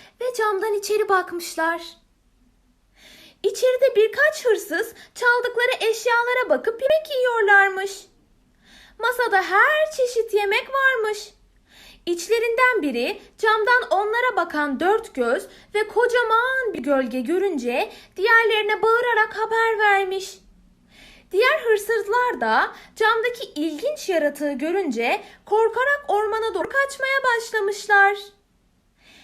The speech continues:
Ev boşalınca bizim dört kafadar içeri girip karınlarını doyurmuşlar.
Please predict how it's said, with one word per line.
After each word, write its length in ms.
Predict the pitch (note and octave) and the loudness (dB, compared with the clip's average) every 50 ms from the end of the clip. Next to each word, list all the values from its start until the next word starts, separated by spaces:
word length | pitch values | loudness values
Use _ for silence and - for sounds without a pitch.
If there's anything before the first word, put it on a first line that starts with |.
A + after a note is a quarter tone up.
| - _ _ - | -20 _ _ 0
Ev 240 | B4 C#5 D5 C#5+ - | 2 2 2 2 2
boşalınca 880 | B4+ B4+ B4 - C5 B4+ - C5+ G#4 C#4+ A3+ A3+ G3+ G3 A#3 D#4 G#4 - - - - - | 0 0 2 0 0 0 0 0 0 -2 0 2 4 4 4 2 0 -4 -10 -20 -4 -2
bizim 340 | F#4+ F#4+ F#4+ A#4+ A4+ G4 D#4 | -2 0 0 0 -2 2 4
dört 300 | F#4+ G#4 B4 - - - | 6 6 6 4 2 -4
kafadar 520 | - E4+ D4+ - A#3+ A3 G3+ G#3 A3 A3 - | -6 -4 -4 -2 -2 0 2 2 2 0 -2
içeri 360 | G4 A#4+ - - B4+ A4 D#4+ A3+ | -6 -4 -2 0 0 0 0 0
girip 260 | A#3+ - B4 B4 - | -4 -4 -6 -6 -4
karınlarını 580 | - B4+ A#4+ A4+ G4 D#4+ C4+ C4 C#4+ F#4+ C5 | -2 -2 0 0 0 0 0 0 0 0 2
doyurmuşlar. 1160 | C#5+ C#5 C5 B4+ B4+ B4+ B4 B4+ B4+ - - G#4 G#4 G#4 G#4 G#4 G#4 G#4+ A4 A4+ - - - | 2 4 4 4 2 0 -2 -4 -8 -4 2 4 6 8 8 8 6 4 2 -4 -8 -16 -20